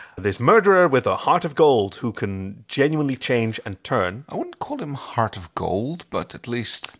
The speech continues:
Speaker 1: No,
Speaker 2: you
Speaker 1: that's
Speaker 2: know,
Speaker 1: fair.
Speaker 2: ethical.
Speaker 1: And he
Speaker 2: To
Speaker 1: has
Speaker 2: a
Speaker 1: a
Speaker 2: certain degree, or at least, no, ethical is probably not the right word either.
Speaker 1: He learns redemption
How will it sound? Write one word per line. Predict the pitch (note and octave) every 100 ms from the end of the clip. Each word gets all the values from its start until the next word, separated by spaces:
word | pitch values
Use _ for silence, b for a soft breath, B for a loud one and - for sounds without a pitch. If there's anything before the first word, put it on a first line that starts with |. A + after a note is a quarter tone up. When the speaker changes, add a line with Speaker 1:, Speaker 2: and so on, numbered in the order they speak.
| -
Speaker 1:
No, | C#3+
Speaker 2:
you |
Speaker 1:
that's | D3+ D#3+
Speaker 2:
know, |
Speaker 1:
fair. | - A2+ - -
Speaker 2:
ethical. | - - D#3+ G3 _ _ _ _ _
Speaker 1:
And | C3+
he | D3+
Speaker 2:
To | E3
Speaker 1:
has | D#3+
Speaker 2:
a | D3
Speaker 1:
a | C3+
Speaker 2:
certain | C3 A2+
degree, | A2+ B2+ C#3
or | -
at | A2
least, | A#2+ A2+ - - - _ _ -
no, | F2
ethical | E2 - E2
is | D2
probably | - C#2+
not | C#2+ C2+
the | C#2+
right | B1+
word | C2+ C2+
either. | C#2 C2+ - D2+ -
Speaker 1:
He | _ - C#3+
learns | C3 A#2+ D#3+ F3+ F3+
redemption | D3 C3 B2 - F2 G#2+